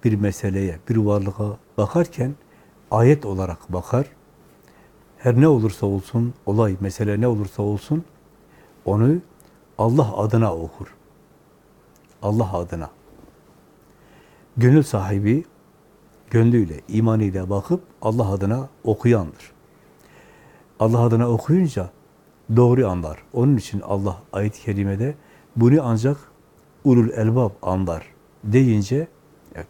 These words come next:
bunu böyle anlamak gerekir. Yani Allah'a göre ancak o gönülleriyle,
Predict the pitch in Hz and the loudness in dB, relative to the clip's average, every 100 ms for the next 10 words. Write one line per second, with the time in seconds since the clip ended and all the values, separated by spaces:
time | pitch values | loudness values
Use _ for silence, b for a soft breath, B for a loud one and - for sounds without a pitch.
0 | - 107 101 120 101 - - 98 92 87 | -6 -4 0 0 0 -8 -8 -6 -6 -8
1 | - 95 92 170 - B B B B B | -8 -8 -6 -10 -12 B B B B B
2 | B _ _ _ _ B B B B B | B _ _ _ _ B B B B B
3 | B B _ 110 107 110 123 113 110 120 | B B _ 0 2 0 -2 -2 0 2
4 | 135 110 101 101 104 104 120 139 - 107 | 2 2 -2 -2 -2 -2 -2 -4 -8 -8
5 | 95 98 _ - 113 110 110 107 123 101 | -8 -10 _ 0 2 4 2 2 0 -2
6 | 82 | -6